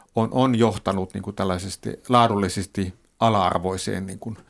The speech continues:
asumispalvelutarjontaan, ä, Suomessa. Ei ole sitä sosiaalista kuntoutusta, ei ole niitä retkiä, ä,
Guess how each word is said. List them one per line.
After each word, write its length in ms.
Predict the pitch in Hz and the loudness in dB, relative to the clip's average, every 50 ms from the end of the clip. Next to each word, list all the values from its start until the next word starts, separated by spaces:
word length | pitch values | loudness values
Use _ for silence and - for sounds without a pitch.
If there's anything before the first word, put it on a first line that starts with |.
| _ _ _ _ _ - - - | _ _ _ _ _ -12 -10 -8
asumispalvelutarjontaan, 2000 | - - 104 104 - 104 95 92 - - - 87 85 87 95 98 101 95 - _ - - - - - _ - 185 - - 107 98 202 - 87 85 - - 90 85 87 - - _ _ _ _ _ - | -4 -2 -2 -2 -2 0 -2 -2 -2 -2 -2 0 0 0 -2 -2 -4 -6 -8 _ -20 -20 -20 -20 -20 _ -18 -6 0 2 2 2 4 2 0 0 -2 -2 -2 -2 -2 -6 -12 _ _ _ _ _ -6
ä, 180 | 127 104 95 - _ _ _ - | -6 -6 -6 -6 _ _ _ -6
Suomessa. 520 | 120 - 123 101 90 90 90 - - 95 - - - - - _ - | 0 2 2 4 2 2 -2 -2 -2 -4 -4 -6 -16 -18 -12 _ 2
Ei 160 | 135 139 139 | 2 4 4
ole 140 | 127 107 104 | 4 4 2
sitä 220 | - - - 101 | 0 -2 -2 -2
sosiaalista 500 | 95 - 127 117 - 110 95 90 - 104 | 0 2 2 2 2 2 2 2 0 -4
kuntoutusta, 640 | - - 147 151 143 131 135 117 - 117 104 - 113 104 | -4 -2 -2 -2 0 0 -2 -2 0 -2 -4 -2 0 0
ei 60 | 98 | 0
ole 100 | 92 90 | 0 0
niitä 220 | 90 87 - 95 | -2 -2 -2 -2
retkiä, 440 | 101 123 147 147 - - - 113 107 | 0 0 -2 -2 -4 -2 0 0 0
ä, 60 | 104 | 0